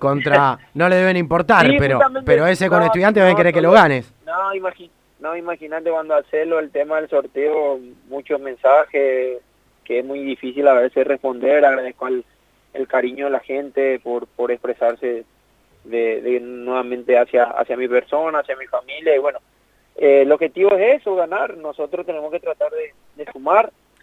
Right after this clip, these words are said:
Speaker 2: va a ser importante sumar tanto de local como de visitante, y bueno, ojalá, ojalá, igual, eh, agarró ahora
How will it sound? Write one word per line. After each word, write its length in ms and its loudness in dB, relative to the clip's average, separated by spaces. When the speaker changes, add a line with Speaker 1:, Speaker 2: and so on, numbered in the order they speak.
Speaker 2:
va 60 6
a 60 6
ser 120 0
importante 520 -2
sumar 360 -4
tanto 240 -6
de 80 0
local 380 -2
como 240 -8
de 160 -4
visitante, 540 -8
y 80 -8
bueno, 320 0
ojalá, 460 2
ojalá, 360 -2
igual, 520 -2
eh, 400 -10
agarró 440 2
ahora 520 0